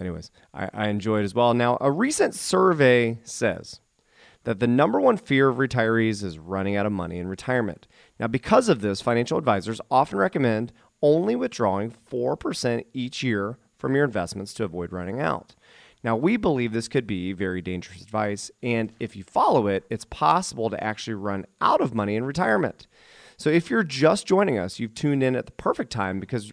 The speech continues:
today we're sharing with you the four percent rule could ruin your retirement. So how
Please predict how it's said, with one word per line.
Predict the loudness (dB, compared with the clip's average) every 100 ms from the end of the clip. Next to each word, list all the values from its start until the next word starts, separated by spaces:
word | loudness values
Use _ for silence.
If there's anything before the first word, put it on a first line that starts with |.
| -8
today | -2 0
we're | 2 0
sharing | 0 2 2
with | 0 -4 -4
you | -4
the | -4
four | -2 -2
percent | -2 -4 -4 -4
rule | -4 -4 -6 -10 -20 _ _ _
could | -2 4 4 2 -4 -14
ruin | -10 -4 -2 -2 -4 -8 _
your | -12 -8 -8 -12 _ _
retirement. | -14 -8 -6 -6 -10 _ _ _ -20 -20
So | -6 2 2 0
how | -8 -6 -2 0 0